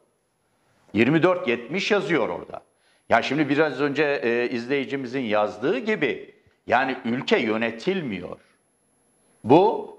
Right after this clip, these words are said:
bu bir yönetim değil, bu bir yönetme biçimi de değil. Bu popülist,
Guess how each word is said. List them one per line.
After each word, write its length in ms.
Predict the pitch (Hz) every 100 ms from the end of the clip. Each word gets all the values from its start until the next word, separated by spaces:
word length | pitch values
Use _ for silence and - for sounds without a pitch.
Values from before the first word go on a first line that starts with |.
| -
bu 180 | 156 190
bir 120 | 160
yönetim 720 | 110 123 156 151 185 135 -
değil, 340 | 147 202 175
bu 120 | 120 123
bir 140 | 160
yönetme 880 | 98 113 143 143 - 127 151 156 - - -
biçimi 480 | 120 - 135 220 240
de 240 | 196 127
değil. 320 | 120 92 90 -
Bu 420 | 233 151 190 - - _ _ _
popülist, 800 | - 220 226 233 185 127 123 -